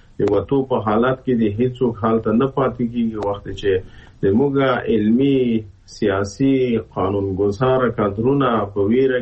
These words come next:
کې دي چې هغه په وطن کې پاتې دي او نور راوتي دي د باندې، نو هغه نظام ورځ تر بلې تعذیب کیږي او هغه هیواد له بدبختۍ سره مخ کیږي. او دا به د ده له، اه، هغه تاثیرات به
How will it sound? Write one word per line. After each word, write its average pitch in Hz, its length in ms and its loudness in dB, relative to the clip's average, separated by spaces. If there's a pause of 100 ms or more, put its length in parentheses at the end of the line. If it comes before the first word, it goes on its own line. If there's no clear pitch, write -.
کې 120 200 -6
دي 110 100 -6
چې 110 120 -10
هغه 110 320 -2
په 104 60 -6 (140)
وطن 98 380 -2
کې 107 120 -4 (100)
پاتې 123 300 0
دي 110 60 0
او 101 160 0
نور 113 240 2
راوتي 127 500 -2
دي 117 140 0
د 98 100 -4 (140)
باندې، 127 400 0 (500)
نو - 40 0 (100)
هغه 98 120 0 (120)
نظام 135 400 2 (400)
ورځ 113 280 2
تر 117 200 0
بلې 117 380 2
تعذیب 95 400 -2 (120)
کیږي 131 480 2 (200)
او 101 80 0 (160)
هغه 98 200 -2 (120)
هیواد 127 440 2
له 120 140 0
بدبختۍ 95 640 -2
سره 113 320 -4
مخ 95 180 -10 (100)
کیږي. 95 420 0
او 92 120 0
دا 123 220 0
به 127 160 2 (440)
د - 40 0 (140)
ده 131 180 4
له، 113 60 2
اه، 98 560 0
هغه 95 220 -2
تاثیرات 107 600 0
به 117 360 0